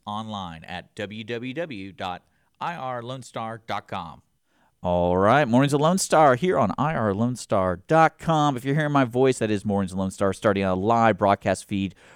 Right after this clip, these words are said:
from the L S C R studios in downtown Conroe. We are hanging out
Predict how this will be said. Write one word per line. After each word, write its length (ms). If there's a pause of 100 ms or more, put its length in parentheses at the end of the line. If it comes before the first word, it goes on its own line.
from 200
the 160
L 160
S 140
C 240
R 160
studios 600
in 200
downtown 460
Conroe. 520 (300)
We 80
are 100
hanging 260
out 200